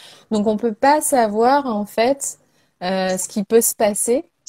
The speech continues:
Des fois, quand on a l'impression d'être coincé, il y a des choses qui peuvent être débloquées assez facilement,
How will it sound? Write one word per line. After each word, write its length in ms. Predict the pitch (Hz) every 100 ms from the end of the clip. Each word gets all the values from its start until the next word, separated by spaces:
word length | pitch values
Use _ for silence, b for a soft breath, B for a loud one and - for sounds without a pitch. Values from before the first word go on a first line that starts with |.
| -
Des 140 | 190
fois, 160 | 190 233
quand 180 | 226 196
on 100 | 196
a 40 |
l'impression 420 | 190 185 214 196 202
d'être 200 | 196 -
coincé, 420 | - 202 196 254
il 60 | 262
y 40 |
a 40 | 180
des 160 | 196
choses 360 | 180 - 247 240
qui 120 | 233
peuvent 160 | 208 190
être 100 | 180
débloquées 680 | 196 185 196 196 247 269 -
assez 320 | 214 208 254
facilement, 680 | 247 214 - - 202 214 240